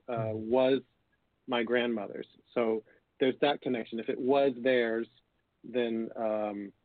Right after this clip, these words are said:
Speaker 1: then, then it's stronger for me anyway.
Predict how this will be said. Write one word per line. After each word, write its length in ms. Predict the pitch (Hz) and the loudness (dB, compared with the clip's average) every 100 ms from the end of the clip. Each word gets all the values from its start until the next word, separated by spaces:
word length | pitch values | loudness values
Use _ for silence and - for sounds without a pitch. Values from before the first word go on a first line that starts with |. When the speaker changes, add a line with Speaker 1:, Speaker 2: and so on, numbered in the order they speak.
| _ - - - | _ -20 -16 -2
Speaker 1:
then, 320 | 113 107 104 - | 0 2 -2 -2
then 320 | 117 110 104 - - | 0 0 -2 -4 0
it's 180 | 113 - _ | 0 -2 _
stronger 440 | - 131 120 113 107 | -4 0 0 0 -4
for 120 | 107 | -6
me 340 | 107 101 98 _ _ _ _ | -6 -6 -8 _ _ _ _
anyway. 380 | 110 98 95 101 | -8 -6 -8 -12